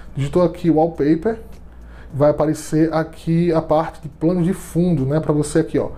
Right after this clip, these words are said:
opções de plano de fundo interativo. Selecionou aqui, se você instalou do jeito certinho, eles vão aparecer aqui, ó,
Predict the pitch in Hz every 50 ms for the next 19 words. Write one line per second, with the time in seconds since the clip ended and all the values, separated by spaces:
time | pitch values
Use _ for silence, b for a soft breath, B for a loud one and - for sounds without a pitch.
0 | B B B B B B - 175 170 - - - 190 202 202 196 - 180 185 -
1 | 185 180 180 165 165 165 - - 160 160 160 160 160 - 156 160 156 160 143 143
2 | 143 143 143 - - 110 104 - - - - B B B B B B B - 135
3 | 151 151 - 165 165 196 214 208 - - 175 185 - - - - 220 233 247 233
4 | 240 - 220 190 185 196 208 208 - - 220 180 160 165 165 160 160 135 135 147
5 | 147 143 - - - 190 185 180 - - - 180 196 190 170 165 165 160 143 131
6 | 151 156 151 151 143 139 139 - - 165 160 - 160 180 175 - - - - 135
7 | 131 120 107